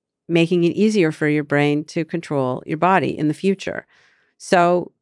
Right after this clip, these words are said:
you can make sure you're hydrated, drink water. You don't have to buy, drink bottled water. You can drink water from the tap. This is in most places, maybe not,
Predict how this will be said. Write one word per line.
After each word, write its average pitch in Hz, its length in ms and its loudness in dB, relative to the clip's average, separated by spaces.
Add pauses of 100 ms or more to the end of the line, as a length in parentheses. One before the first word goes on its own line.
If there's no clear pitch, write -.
(280)
you 165 120 2
can 180 300 0
make 180 160 0
sure 196 140 -2
you're 208 120 4
hydrated, - 640 0 (840)
drink 170 260 -2
water. 208 500 0 (260)
You 170 120 -2
don't 185 80 4
have 202 80 2
to 190 80 -6
buy, 165 160 0
drink 160 240 -4
bottled 147 360 -2
water. 160 240 -4
You 185 120 0
can 190 100 0
drink 190 260 -2
water 190 200 2
from 202 140 -2
the 202 100 2
tap. - 420 -4 (240)
This 156 180 -2
is 160 300 -2
in 170 160 2
most 175 240 2
places, 185 380 -2
maybe 147 240 -2
not, 151 180 -2